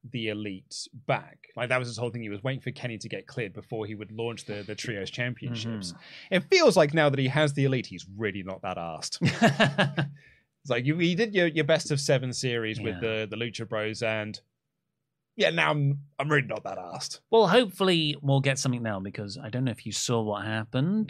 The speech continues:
Speaker 1: Mm.
Speaker 2: There was a very brief Tyler Dur-, Tyler Durden?
Speaker 1: Yeah, Tyler Durden, yeah, from,
Speaker 2: From,
Speaker 1: from,
Speaker 2: from Fight
Speaker 1: from
Speaker 2: Club.
Speaker 1: Seven.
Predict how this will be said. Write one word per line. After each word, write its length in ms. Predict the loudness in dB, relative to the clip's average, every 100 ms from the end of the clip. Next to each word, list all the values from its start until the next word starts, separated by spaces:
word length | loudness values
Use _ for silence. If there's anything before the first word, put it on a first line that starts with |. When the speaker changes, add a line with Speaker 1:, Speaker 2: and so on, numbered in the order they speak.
| -6
Speaker 1:
Mm. 300 | -10 -10 -12 -18 _
Speaker 2:
There 100 | -2
was 140 | 0 0
a 40 |
very 680 | -2 4 6 6 4 4 0 -2 -20 -20 -20 _ 0
brief 320 | 4 4 0 -10 _ -6
Tyler 360 | 2 4 4
Dur-, 400 | 2 2 2 -2 -10 -8
Tyler 200 | -6 -4
Durden? 420 | -6 -4 -4 -6 -12 _ _ _ _ _ _ _ _
Speaker 1:
Yeah, 200 | 2 2
Tyler 240 | 4 2
Durden, 320 | 4 4 2 -2
yeah, 160 | -4
from, 160 | -2 2
Speaker 2:
From, 200 | 2 4
Speaker 1:
from, 240 | 2 2
Speaker 2:
from 140 | -2 0
Fight 280 | 2 2 4
Speaker 1:
from 100 | 2
Speaker 2:
Club. 80 | 6
Speaker 1:
Seven. 360 | 4 4 -8